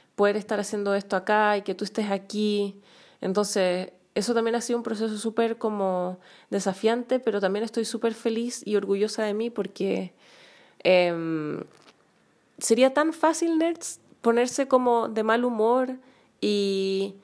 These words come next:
como, eh, ponerse negativa ante una situación así como, "No, esto es imposible", y "No, mejor que no lo hagamos".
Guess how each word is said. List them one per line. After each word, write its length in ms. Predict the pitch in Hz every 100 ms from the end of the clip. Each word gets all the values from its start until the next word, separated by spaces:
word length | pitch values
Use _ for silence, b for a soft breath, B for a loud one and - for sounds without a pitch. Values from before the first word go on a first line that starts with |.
| b b b
como, 800 | - 196 185 180 170 165 160 - - -
eh, 680 | 180 185 175 170 - - - -
ponerse 380 | - 208 214 247
negativa 640 | 233 214 208 226 254 269 247
ante 180 | 240
una 140 | 240 247
situación 340 | 233 240 247
así 180 | 240 254
como, 200 | 226 190
"No, 340 | 202 277 269
esto 160 | 254 214
es 60 | 190
imposible", 960 | 180 - - 254 254 254 220 208 208 B B B B
y 320 | 196 196 185
"No, 280 | 202 254 247
mejor 260 | 220 220
que 100 | 208
no 100 | 202
lo 80 | 185
hagamos". 680 | 170 202 220 214 202 214 -